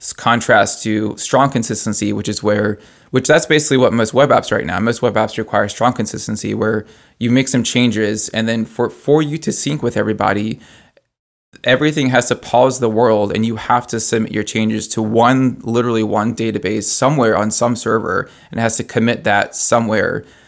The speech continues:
and it has to s-, and it has to s-, block everything else from s-, from committing to that piece of item and say, "Okay, I have finally written this to the disk," and then it can come back,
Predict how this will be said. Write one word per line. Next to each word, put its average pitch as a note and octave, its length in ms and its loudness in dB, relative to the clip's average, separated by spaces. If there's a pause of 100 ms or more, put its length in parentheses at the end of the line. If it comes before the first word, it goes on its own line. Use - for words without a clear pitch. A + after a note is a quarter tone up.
(140)
and A2 80 0
it - 20 2
has A2+ 160 2
to B2 60 -2
s-, - 260 -6
and A#2 160 0
it G#2+ 60 0
has A2+ 240 2
to A2 60 -4
s-, - 80 -4
block A2+ 380 0
everything A#2+ 420 0
else A2 180 0
from A2 140 -2
s-, - 180 -4
from G#2+ 440 0 (240)
committing B2+ 340 2
to A#2+ 100 0
that A2 140 2
piece A2 160 -2
of G2+ 100 -4
item G2 320 2
and G#2+ 160 -4
say, G#2 200 -2
"Okay, - 220 -2
I A2 160 2
have G#2+ 140 2
finally A#2 400 2
written A#2 400 0
this A2+ 240 -2
to A2+ 120 -2
the G#2+ 120 -4
disk," - 480 -6
and A#2 100 -4
then A2+ 120 -4
it - 80 -8
can A2 120 -8
come G#2+ 160 -10
back, G#2+ 300 -2